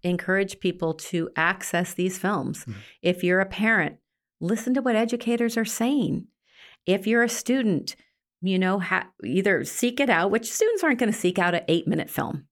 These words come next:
Speaker 1: right? That, they're into the, they need a forty-five second thing with attention span today. And so educators or parents can sit with their students and say, you know,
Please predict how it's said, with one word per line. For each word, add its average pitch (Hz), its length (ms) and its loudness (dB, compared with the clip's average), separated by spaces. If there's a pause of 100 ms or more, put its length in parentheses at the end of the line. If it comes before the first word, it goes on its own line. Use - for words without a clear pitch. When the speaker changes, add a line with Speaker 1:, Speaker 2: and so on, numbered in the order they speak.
Speaker 1:
right? 269 280 0
That, 247 320 0
they're 285 240 2
into 233 340 0
the, 190 340 -4
they 220 200 2
need 240 180 2
a 190 60 0
forty-five 180 480 2
second - 340 -4
thing - 200 -4
with 151 180 -2
attention 147 400 -2
span - 260 -6
today. - 320 -6 (520)
And 220 180 2
so 240 380 2 (120)
educators 226 680 2
or 202 140 2
parents 233 500 0
can 208 160 -2
sit - 280 -2
with 226 160 0
their 208 140 0
students 226 600 -2
and 202 160 -2
say, 214 340 0 (420)
you 220 60 0
know, 196 200 0